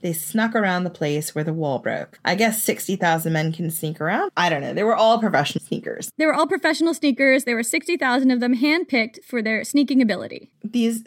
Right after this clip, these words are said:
Speaker 1: sixty thousand professional sneakers were sneaking around while the rest of the army launched distractionary attacks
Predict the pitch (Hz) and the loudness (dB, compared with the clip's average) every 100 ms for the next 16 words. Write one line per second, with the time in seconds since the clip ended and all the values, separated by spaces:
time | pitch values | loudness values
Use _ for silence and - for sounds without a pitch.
0 | - - 247 - 330 226 185 208 214 220 | -6 -4 -2 -4 0 2 2 0 -2 -2
1 | 175 165 220 226 190 160 170 220 - 220 | -2 -2 -2 -2 -2 0 0 0 -2 -2
2 | - 190 208 240 202 151 156 170 170 175 | 2 2 4 4 4 4 2 2 2 4
3 | 202 226 269 285 190 185 180 175 156 165 | 2 0 0 2 2 0 0 0 0 -2
4 | - - 190 - 220 - 233 202 190 190 | -6 -8 -4 0 0 2 2 2 2 2
5 | 190 - 196 190 170 139 143 - | 0 -4 -8 -6 -2 -2 -4 -8